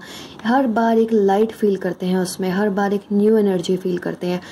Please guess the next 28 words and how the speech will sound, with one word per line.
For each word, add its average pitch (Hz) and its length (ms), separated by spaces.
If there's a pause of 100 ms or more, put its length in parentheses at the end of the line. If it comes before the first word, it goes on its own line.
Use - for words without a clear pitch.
(340)
जितने 240 400
भी 233 200
life 202 300
में 233 120
difficulties 220 580
चल 214 140
रही 208 220
हैं 185 120
ना, 196 100
जैसे 190 400
ही 294 60
आपका 247 280
message 214 360
आ 196 120
जाएगा 190 320
उनको 190 200
लगता 196 260
है 202 60
एक 196 80
लाइट 190 400
feel 196 240
कर 180 140
पा 175 200
रहे 170 100
हैं 175 80
उसके 170 260
अंदर, 170 280
वो 175 140